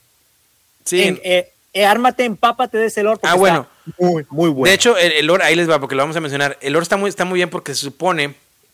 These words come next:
Speaker 1: y eso es basado del videojuego, te empiezan a contar un poquito, este, que algo así, sin spoiler mucho, porque creo que también de eso hablan en la película,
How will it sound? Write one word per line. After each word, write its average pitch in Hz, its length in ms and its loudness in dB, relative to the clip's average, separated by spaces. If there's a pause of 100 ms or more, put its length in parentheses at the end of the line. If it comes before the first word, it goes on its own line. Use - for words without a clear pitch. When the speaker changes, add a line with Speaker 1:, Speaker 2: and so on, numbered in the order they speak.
(600)
Speaker 1:
y 131 100 -2
eso 131 160 -4
es 170 40 -4
basado 160 300 2
del 156 120 0
videojuego, 135 380 -4
te 147 80 -10
empiezan 131 220 -6
a 135 60 -2
contar 127 260 -6
un 131 80 -10
poquito, 127 480 -10 (560)
este, 127 920 -4 (500)
que 131 680 0
algo 165 240 2
así, 165 300 -4
sin 139 200 -8
spoiler 135 300 -4
mucho, 151 220 -8
porque 135 220 -8
creo 135 220 -4
que 139 100 -8
también 127 540 -10 (140)
de 120 140 -2
eso 123 160 -2
hablan 123 180 0
en 117 100 -6
la 113 120 -4
película, 123 440 -8